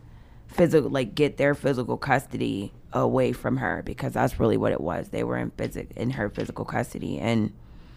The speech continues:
I now have full custody of my children. I don't have to deal with any of that anymore.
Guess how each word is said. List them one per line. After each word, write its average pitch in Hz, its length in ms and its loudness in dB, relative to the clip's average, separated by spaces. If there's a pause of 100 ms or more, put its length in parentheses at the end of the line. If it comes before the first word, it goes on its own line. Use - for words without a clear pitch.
(720)
I 143 140 4
now 143 340 6
have 120 360 2 (180)
full 143 400 8
custody 127 540 -2
of 120 120 -2
my 104 160 0
children. 120 520 0
I 104 100 -2
don't 113 160 -2
have 131 220 -2
to 90 100 -8
deal 127 240 4
with 120 140 0
any 117 220 0
of 123 40 0
that 120 220 0
anymore. 123 540 2